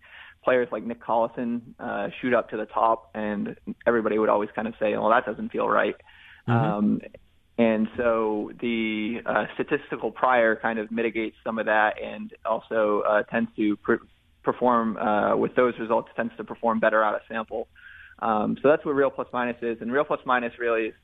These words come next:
Speaker 1: uh, quite down on both, uh, Karl Anthony Towns and Andrew Wiggins' uh, defense. Um, and, uh, there's a lot of reasons for that. Um, Towns is, uh, a young player. Young players tend to be pretty bad on defense, um,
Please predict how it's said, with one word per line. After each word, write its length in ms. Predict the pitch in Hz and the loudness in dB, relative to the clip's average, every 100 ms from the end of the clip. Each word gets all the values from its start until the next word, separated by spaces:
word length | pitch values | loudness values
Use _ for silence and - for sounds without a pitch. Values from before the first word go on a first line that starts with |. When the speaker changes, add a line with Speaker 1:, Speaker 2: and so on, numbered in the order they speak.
| 113 | -2
Speaker 1:
uh, 80 | 110 | 0
quite 300 | - 123 - | 2 0 2
down 260 | 113 113 | 2 4
on 120 | 110 | 2
both, 220 | 113 110 110 - | 2 2 0 -4
uh, 220 | 113 110 104 - | 2 4 2 4
Karl 240 | 117 113 | 4 4
Anthony 260 | 117 110 113 | 2 -2 -4
Towns 400 | 113 113 107 113 | 2 2 2 -2
and 360 | 113 110 107 113 117 | -2 -2 0 -2 0
Andrew 240 | 117 113 | 2 4
Wiggins' 500 | 117 117 113 113 113 - - | 4 2 -2 -4 -6 -8 -6
uh, 200 | 107 110 - | -2 -2 -2
defense. 440 | 156 143 117 107 - _ - - - _ - | -2 2 0 0 -8 _ -20 -20 -20 _ 0
Um, 600 | 113 113 107 110 - - | 2 4 4 2 2 -2
and, 560 | - 120 117 113 110 113 - - | 0 2 2 0 -2 -6 -10 -12
uh, 580 | - 113 107 104 104 107 - - - _ - - - _ _ - - | -2 0 2 0 0 -2 -4 -10 -18 _ -20 -20 -20 _ _ -20 -16
there's 300 | 127 160 160 | -2 -2 0
a 60 | |
lot 200 | 170 175 | 0 0
of 80 | 156 | -2
reasons 320 | 143 135 127 - | -8 -12 -18 -20
for 180 | 127 131 | -8 -4
that. 300 | 131 131 - | 0 0 0
Um, 460 | 117 113 110 110 113 - - | -2 -2 -4 -8 -12 -18 -8
Towns 320 | - 127 120 | -2 -2 -2
is, 100 | 117 104 - - | -8 -16 -18 -6
uh, 280 | 110 107 107 | -4 -2 -4
a 60 | - | -2
young 300 | 113 113 120 | 0 2 0
player. 320 | - 123 117 | 2 2 4
Young 200 | 117 110 | 2 -2
players 300 | 113 117 113 - | 0 2 2 -2
tend 220 | - 110 | -4 -4
to 80 | 113 | -4
be 120 | 110 | -6
pretty 260 | 113 123 110 | -4 -2 0
bad 260 | 113 110 107 | 4 4 4
on 140 | 107 | -2
defense, 440 | 123 - 107 107 - - | -6 -6 -4 -4 -8 -6
um, 420 | 107 104 104 104 | -2 -2 -4 -8